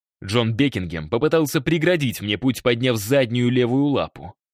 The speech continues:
Он едва не насадил меня на неё, но я увернулся, а в следующий миг из лапы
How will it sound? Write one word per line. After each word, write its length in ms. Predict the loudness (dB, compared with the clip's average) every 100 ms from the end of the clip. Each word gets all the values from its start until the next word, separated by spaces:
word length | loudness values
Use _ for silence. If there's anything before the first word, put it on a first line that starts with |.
| _ -8
Он 140 | -6
едва 340 | -2 2 2
не 100 | 2
насадил 500 | 0 0 -2 0 -2
меня 240 | 0 -4 -4
на 80 | -4
неё, 320 | -4 -2 -2
но 80 | 0
я 180 | 2
увернулся, 640 | 2 2 0 0 -2 -2 -4
а 40 |
в 40 | -2
следующий 520 | -2 -2 -2 -4 -4
миг 180 | -6 -4
из 120 | -4
лапы 460 | -2 -2 -4 -10